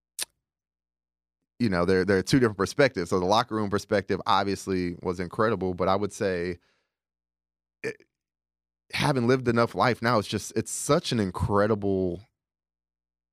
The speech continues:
game and opportunity. If to go, like, that has to be a huge check in the block if you are,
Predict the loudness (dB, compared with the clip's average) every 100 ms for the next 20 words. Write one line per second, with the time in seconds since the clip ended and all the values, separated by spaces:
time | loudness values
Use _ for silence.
0 | _ -18 -6 0 2 2 0 -2 -2 -2
1 | -2 2 2 0 -4 -2 0 0 0 0
2 | -2 -2 -2 0 2 2 0 -2 -4 _
3 | _ -2 0 -2 0 0 0 -2 0 0
4 | 0 0 0 -2 0 0 0 -4 0 0
5 | -2 -6 -2 2 2 2 -2